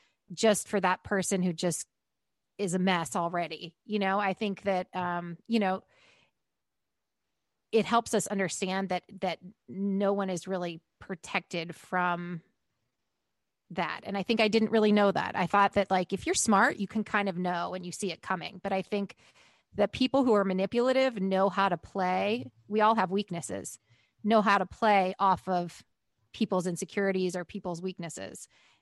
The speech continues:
and do it masterfully,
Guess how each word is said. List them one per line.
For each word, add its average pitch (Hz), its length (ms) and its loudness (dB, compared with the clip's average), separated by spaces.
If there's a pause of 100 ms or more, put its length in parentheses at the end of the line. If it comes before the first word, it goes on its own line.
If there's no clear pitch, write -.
(100)
and 185 500 -4 (260)
do 196 160 2
it 190 160 0 (440)
masterfully, 180 800 -4